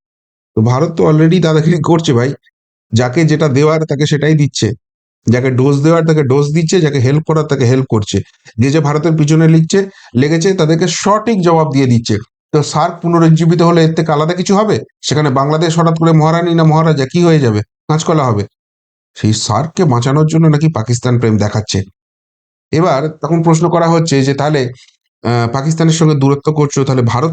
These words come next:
কি হচ্ছে? হাসিনাকে কেন ফেরত দিচ্ছে না? হাসিনাকে তো চেয়ে তোমরা চিঠি ফিটি পাঠিয়েছিল।" বলছে, "হাসিনার বিরুদ্ধে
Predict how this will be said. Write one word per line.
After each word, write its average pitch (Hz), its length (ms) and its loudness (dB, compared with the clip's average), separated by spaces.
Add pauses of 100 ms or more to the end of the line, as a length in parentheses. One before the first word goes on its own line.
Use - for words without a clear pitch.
কি 160 80 2
হচ্ছে? 156 300 0
হাসিনাকে 156 560 -2
কেন 151 180 0
ফেরত 143 200 0
দিচ্ছে 143 260 -2
না? 139 80 -2
হাসিনাকে 139 380 0
তো 139 120 0
চেয়ে 147 200 0
তোমরা 147 200 0
চিঠি 147 200 0
ফিটি 147 160 2
পাঠিয়েছিল।" 127 500 -2 (680)
বলছে, - 140 0
"হাসিনার 185 420 0
বিরুদ্ধে 226 320 0